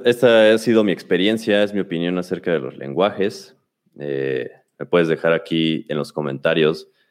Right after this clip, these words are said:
si quieres compartir algo. Eh, también, eh, al siguiente tema que quisiera pasar es, ah,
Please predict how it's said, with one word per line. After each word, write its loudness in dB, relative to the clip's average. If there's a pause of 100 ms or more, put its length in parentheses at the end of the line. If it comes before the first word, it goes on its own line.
(280)
si -14
quieres 2
compartir -2
algo. 2 (1300)
Eh, 4 (1800)
también, 0
eh, 2
al 0
siguiente -2
tema -2
que -12
quisiera -2
pasar -6 (640)
es, 0
ah, 0